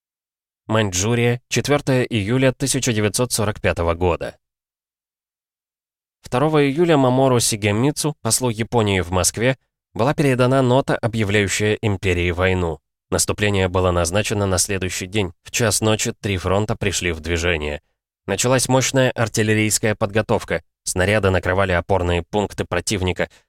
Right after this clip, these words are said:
а вдоль линии Первого Дальневосточного фронта выстроилось семь вражеских укрепрайонов: Хутаусский, Мишаньский, Суйфыньхэйский, Дунинский, Дунсинчжэньский, Хунчунский, Кэнхынский.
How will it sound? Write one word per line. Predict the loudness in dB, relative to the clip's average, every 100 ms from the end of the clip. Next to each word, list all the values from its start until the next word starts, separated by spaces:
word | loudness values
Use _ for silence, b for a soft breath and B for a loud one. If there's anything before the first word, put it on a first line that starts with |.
| _
а | -4
вдоль | 0 -2
линии | 0 0 0 0
Первого | 0 0 2 2
Дальневосточного | 0 0 0 0 -2 -2 -2 -2 -2
фронта | -2 -2 -2 -4
выстроилось | -4 -4 -2 0 0
семь | 0 0 0
вражеских | 0 0 0 -2 -4 -6 -8
укрепрайонов: | -2 -2 0 0 2 0 -2 -10 _ _ _
Хутаусский, | -10 -4 -4 -2 -2 0 -2 -2 -2
Мишаньский, | -2 -2 -2 -2 -2 -4 -6 -6 -10 _
Суйфыньхэйский, | -10 -2 -2 0 0 -2 -2 -2 -2 -4 -4 -6 _ _
Дунинский, | -4 0 2 2 0 -2 -4 -6
Дунсинчжэньский, | -2 -2 0 -2 -4 -2 -2 0 -2 -4 -6 -8 _ _
Хунчунский, | _ 0 0 0 -2 -2 -4 -6 -8 _ _
Кэнхынский. | -2 -2 -2 -2 0 -2 -4 -8